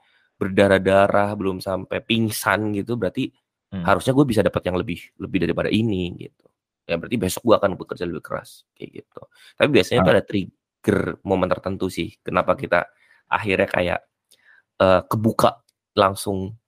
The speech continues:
Speaker 1: bisa sekeras itu. Karena
Speaker 2: Hmm.
Speaker 1: kalau belum melewatin momen-momen yang menjadi titik balik, kayaknya masih, "Ya udahlah, santai menikmati hidup, yang penting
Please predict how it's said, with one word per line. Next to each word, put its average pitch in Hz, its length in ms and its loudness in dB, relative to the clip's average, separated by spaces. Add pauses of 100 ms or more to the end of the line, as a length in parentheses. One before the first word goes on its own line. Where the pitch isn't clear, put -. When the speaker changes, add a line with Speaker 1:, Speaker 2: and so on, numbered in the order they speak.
Speaker 1:
bisa 82 480 -6 (480)
sekeras - 400 0
itu. 90 320 -4 (640)
Karena 101 200 2
Speaker 2:
Hmm. 98 40 4
Speaker 1:
kalau 107 140 6
belum 101 260 4
melewatin 92 360 4
momen-momen 92 520 -2 (140)
yang 87 180 -8 (640)
menjadi 92 240 2 (120)
titik - 180 -8
balik, 85 320 -2
kayaknya 101 240 -2
masih, 87 320 -10 (380)
"Ya 101 160 -4
udahlah, - 360 -4
santai 92 440 -2
menikmati 95 480 -2
hidup, 95 320 0
yang 95 120 4
penting 104 160 2